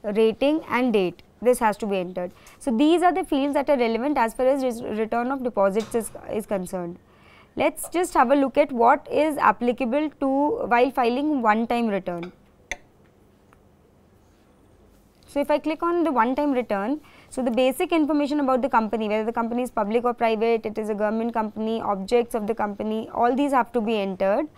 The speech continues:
or pre-filled. Then net worth, again net worth has to be, um, uh, details of net worth and how it is computed, uh, that has to be entered in all cases. Then if you look at it, uh, none of the depo-, uh, the details related to deposits have been asked.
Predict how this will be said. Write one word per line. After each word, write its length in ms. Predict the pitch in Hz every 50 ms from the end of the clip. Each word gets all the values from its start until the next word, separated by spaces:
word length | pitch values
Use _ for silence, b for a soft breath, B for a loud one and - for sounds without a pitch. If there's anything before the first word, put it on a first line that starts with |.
| B B B B B B B B B
or 260 | - 233 240 277 269 269
pre-filled. 640 | - 262 226 226 208 - - 196 196 208 262 302 - - _ b b b b b b b b b _ _ _ _ _ _ _ _ _ _ _ _ _ _ - - _ _ _ _ _ _ _ _ _ -
Then 240 | 226 262 285 302
net 220 | 285 247 247 214 247
worth, 320 | 226 233 214 196 196 -
again 300 | - 233 220 269 294 294
net 180 | 262 240 247 -
worth 200 | 294 330 349 -
has 200 | 311 277 262 -
to 100 | - 285
be, 360 | 240 247 294 311 339 339 311
um, 500 | - 233 226 220 214 214 208 202 202 185
uh, 160 | - 196 208
details 400 | 208 196 254 247 214 277 277 269
of 180 | 302 294 285 -
net 280 | 262 233 220 220 214
worth 200 | 240 254 269 285
and 140 | 294 285 277
how 160 | 247 233 233
it 80 | 240 233
is 80 | 254 -
computed, 560 | - 240 214 233 233 220 - 269 277 247 -
uh, 180 | - - - 190
that 200 | 196 226 226 226
has 140 | 233 226 -
to 100 | - 247
be 100 | 220 226
entered 260 | 208 196 202 214 220
in 120 | 240 240
all 260 | - - 202 202 196
cases. 560 | 190 - 202 190 180 - - 233 311 370 339 - _ _ _ b b b b b b b b b b b b b b b
Then 160 | - 269 294
if 120 | 320 285 -
you 60 | 330
look 180 | 302 294 277
at 140 | - 302 277
it, 240 | 320 349 302 277 254
uh, 220 | - - 226 226
none 260 | 214 208 240 247 269 302
of 140 | 330 285
the 60 | 359 311
depo-, 280 | 277 285 - 254 240
uh, 720 | 220 - 208 220 220 214 190 185 185 190 196 202 202 - -
the 60 | - 214
details 440 | 254 269 226 294 294 311 277 285
related 300 | 277 277 269 233 - 294
to 60 | 294 302
deposits 480 | 247 254 - 226 214 214 214 269 -
have 160 | - 247 220
been 160 | 202 233 233 226
asked. 440 | 190 185 190 214 285 277 - B